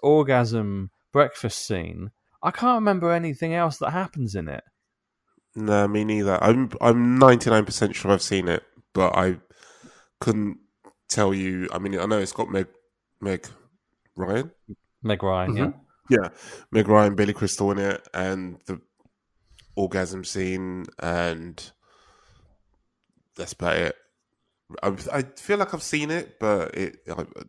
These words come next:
Speaker 2: unsurprisingly, it didn't stick with me.
Speaker 1: It's one of the first
Speaker 2: Oh, right.
Speaker 1: romantic comedies, isn't it?
Speaker 2: Well, yeah, it ca-, it came out in that slew of nineties Sleepless in Seattle, all that kind of stuff in it, where every two
Speaker 1: Yeah,
Speaker 2: minutes there
Speaker 1: yeah.
Speaker 2: was another rom-com that came out.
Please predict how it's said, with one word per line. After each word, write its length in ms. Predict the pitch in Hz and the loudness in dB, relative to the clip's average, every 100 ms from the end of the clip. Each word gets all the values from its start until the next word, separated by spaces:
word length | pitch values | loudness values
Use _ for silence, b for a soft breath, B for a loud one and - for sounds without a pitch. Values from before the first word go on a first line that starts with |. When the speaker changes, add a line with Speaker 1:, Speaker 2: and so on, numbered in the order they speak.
| _ _ _ B B B | _ _ _ B B B
Speaker 2:
unsurprisingly, 600 | 135 131 123 127 107 101 | 0 2 6 6 6 0
it 60 | 98 | 0
didn't 160 | 101 87 | -2 -4
stick 240 | - - | -6 -8
with 100 | 90 | -8
me. 240 | 78 92 _ _ _ _ | -10 -14 _ _ _ _
Speaker 1:
It's 140 | - 170 | -4 0
one 100 | 180 | 2
of 60 | |
the 80 | 170 | 2
first 280 | - 185 190 | 8 8 10
Speaker 2:
Oh, 40 | |
right. 80 | 160 | 6
Speaker 1:
romantic 280 | 143 139 - - 160 | 4 2 -2 -8 -2
comedies, 460 | 170 143 95 90 | 0 0 -2 -4
isn't 220 | 131 120 | -6 -4
it? 160 | 92 80 - _ _ _ _ b b b | -6 -10 -14 _ _ _ _ b b b
Speaker 2:
Well, 140 | 165 190 | -4 -2
yeah, 240 | 190 185 | 2 2
it 100 | 170 143 | 2 0
ca-, 240 | 180 110 | -2 0
it 180 | 151 - | 0 -2
came 180 | 190 175 | -2 2
out 120 | 139 | 2
in 140 | 104 107 | 0 -2
that 320 | 104 - - | -2 -4 -10
slew 480 | - - - 117 104 | -8 -8 -4 0 0
of 80 | |
nineties 760 | 104 107 104 - 104 98 98 90 | 2 0 0 -4 -8 -8 -8 -10
Sleepless 840 | - - - - - 101 90 - | -10 -10 -12 -14 -12 -10 -10 -12
in 80 | 98 | -12
Seattle, 340 | - 95 76 95 | -8 -6 -6 -6
all 220 | 95 92 | -6 -6
that 220 | 95 - | -6 -6
kind 160 | - 87 | -10 -14
of 100 | 82 | -14
stuff 320 | - 90 - | -12 -12 -12
in 140 | 87 | -12
it, 160 | 85 - | -12 -14
where 320 | - 87 82 - | -12 -10 -8 -8
every 180 | 90 95 98 | -8 -8 -6
two 120 | 101 101 | -6 -6
Speaker 1:
Yeah, 80 | |
Speaker 2:
minutes 260 | 95 92 92 | -6 -8 -8
there 80 | 90 | -6
Speaker 1:
yeah. 40 | |
Speaker 2:
was 100 | 87 | -6
another 240 | 90 92 90 | -6 -8 -6
rom-com 480 | 92 92 - 92 90 | -6 -8 -10 -10 -10
that 120 | - | -10
came 240 | 90 87 | -10 -10
out. 220 | 82 80 | -10 -12